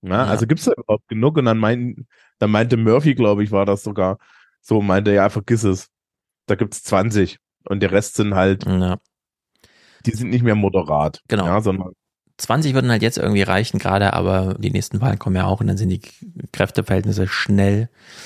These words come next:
Speaker 2: ganz anders. Äh, wir machen mal so einen kleinen Exkurs nur für einen Clip, denn junge Zuhörer, junge Schüler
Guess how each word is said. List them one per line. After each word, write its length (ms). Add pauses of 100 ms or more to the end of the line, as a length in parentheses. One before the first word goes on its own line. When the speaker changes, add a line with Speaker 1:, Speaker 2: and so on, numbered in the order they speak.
(300)
Speaker 2:
ganz 440
anders. 800
Äh, 160
wir 120
machen 200
mal 140
so 80
einen 100
kleinen 320
Exkurs 560
nur 100
für 180
einen 200
Clip, 380
denn 500 (600)
junge 300
Zuhörer, 640 (300)
junge 300
Schüler 560